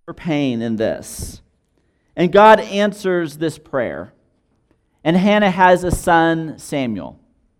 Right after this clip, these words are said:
And Samuel is dedicated to the service of the Lord. She, Hannah,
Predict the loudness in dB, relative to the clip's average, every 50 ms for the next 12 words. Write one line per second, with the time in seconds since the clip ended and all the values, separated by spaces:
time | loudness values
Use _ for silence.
0 | _ _ _ _ _ _ _ _ _ _ _ _ _ -8 0 2 2 2 4 2
1 | 4 4 4 2 2 4 4 4 4 4 0 0 -2 2 6 8 8 8 8 6
2 | 2 2 4 4 4 4 2 -4 -6 -8 -8 -8 -4 -2 0 0 0 -2 -6 -6
3 | -6 -4 -2 -2 0 0 2 2 0 0 -2 -6 -14 -14 -8 -6 -4 -2 0 2
4 | 2 2 2 0